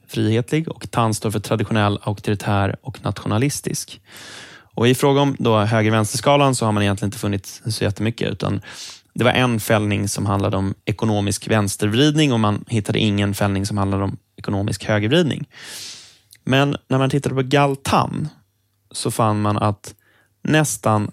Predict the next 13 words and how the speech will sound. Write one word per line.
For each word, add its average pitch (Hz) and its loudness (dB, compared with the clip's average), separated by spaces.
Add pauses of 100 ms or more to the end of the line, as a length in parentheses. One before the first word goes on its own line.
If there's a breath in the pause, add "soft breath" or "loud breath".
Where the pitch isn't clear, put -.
samtliga 107 0
fall 156 0 (320)
där 107 2 (380 soft breath)
S - 0
V 104 -2
T 101 2
och 101 0
Sveriges 104 0
Radio 104 0
fälldes 104 -2 (440 loud breath)
så - -2
var 123 4
det 104 2